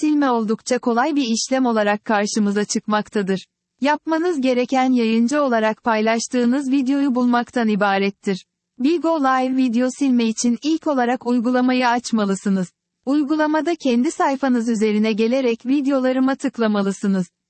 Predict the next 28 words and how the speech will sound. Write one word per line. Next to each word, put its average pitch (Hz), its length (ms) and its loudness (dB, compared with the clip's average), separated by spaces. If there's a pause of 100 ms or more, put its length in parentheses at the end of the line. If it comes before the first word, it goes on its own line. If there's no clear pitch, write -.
(140)
Burada 330 400 0
silmek 277 440 0
istediğiniz 247 680 0
videoyu 208 480 0
bulmak 190 460 0
ve 285 140 -4
üzerine 277 460 0
tıklamak 208 580 -2
gerekmektedir. 202 880 -2 (340)
Açılan 311 540 0
videonun 254 540 2 (140)
sağ 302 280 0
üst - 260 -6
kısmında 220 580 0
beliren 220 460 0
üç 330 240 -4
nokta 277 340 -2
işaretine 226 720 0
tıklayarak 226 800 -2
sil 320 160 0
seçeneğine 233 720 0
basmalısınız. 190 840 -2 (720)
Karşınıza 302 760 0
videoyu 254 460 0
silmek 247 440 0
istediğinize 240 680 0
emin 240 340 0
misiniz 247 380 0